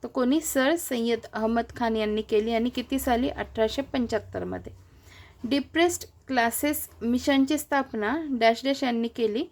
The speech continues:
तर महर्षी विठ्ठल रामजी शिंदे यांनी केली एकोणावीसशे सहा रोजी.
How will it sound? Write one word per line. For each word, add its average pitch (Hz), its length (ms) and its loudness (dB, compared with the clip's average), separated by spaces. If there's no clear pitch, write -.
तर 254 40 0
महर्षी 294 540 6
विठ्ठल 277 440 0
रामजी 233 300 0
शिंदे 233 360 -4
यांनी 226 280 0
केली 233 340 -2
एकोणावीसशे 233 880 2
सहा 247 320 2
रोजी. 180 360 -2